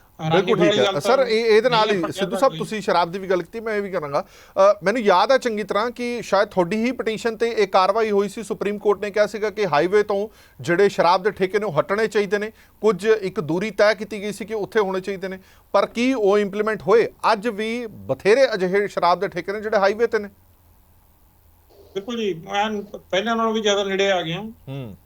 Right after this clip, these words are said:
Speaker 1: ਮਤਲਬ ਜਿਵੇਂ ਡਰਾਈਵ ਥਰੂ ਹੁੰਦਾ ਨਾ ਵੀ ਤੁਹਾਨੂੰ ਗੱਡੀ ਚੋਂ ਵੀ ਨਿਕਲਣ ਦੀ ਲੋੜ ਨਹੀਂ ਹੈ, ਇੰਨਾ, ਇੰਨਾ ਨੇੜੇ ਆ ਗਏ ਹੋਏ ਹਾਂ।
Speaker 2: ਹੂੰ।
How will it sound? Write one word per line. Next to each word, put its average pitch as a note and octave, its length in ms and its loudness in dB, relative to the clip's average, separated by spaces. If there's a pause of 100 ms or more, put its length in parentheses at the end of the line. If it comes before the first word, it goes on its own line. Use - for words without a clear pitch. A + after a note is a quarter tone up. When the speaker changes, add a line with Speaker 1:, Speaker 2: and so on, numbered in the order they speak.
Speaker 1:
ਮਤਲਬ F3 160 -6
ਜਿਵੇਂ F3 240 -2
ਡਰਾਈਵ F3 280 0
ਥਰੂ G3+ 200 -4
ਹੁੰਦਾ G3 180 -4
ਨਾ A3+ 120 -6
ਵੀ A3 100 -10
ਤੁਹਾਨੂੰ F#3+ 280 -4
ਗੱਡੀ E3+ 180 -2
ਚੋਂ F#3+ 120 -2
ਵੀ G3+ 80 -6
ਨਿਕਲਣ G3+ 320 -6
ਦੀ G3+ 100 -2
ਲੋੜ F3 200 -4
ਨਹੀਂ G3+ 140 -6
ਹੈ, G3+ 40 -4
ਇੰਨਾ, F#3 340 -2
ਇੰਨਾ F3+ 260 -2
ਨੇੜੇ F#3 260 0
ਆ E3 80 0
ਗਏ D#3 120 -4
ਹੋਏ D3 140 -12
ਹਾਂ। C#3 80 -16
Speaker 2:
ਹੂੰ। B2 540 -12